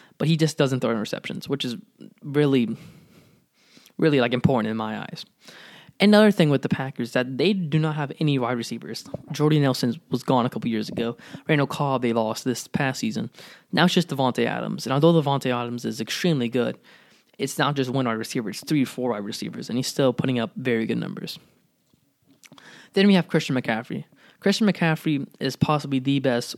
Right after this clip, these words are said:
running back wide receiver person of all time in the N F L. This season alone, he already has ten rushing touchdowns,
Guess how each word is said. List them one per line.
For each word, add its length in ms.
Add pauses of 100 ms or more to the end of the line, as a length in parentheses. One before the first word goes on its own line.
(120)
running 260
back 220
wide 180
receiver 260
person 480 (500)
of 120
all 120
time 280
in 60
the 100
N 80
F 120
L. 220 (360)
This 120
season 320
alone, 240
he 100
already 180
has 120
ten 240
rushing 280
touchdowns, 500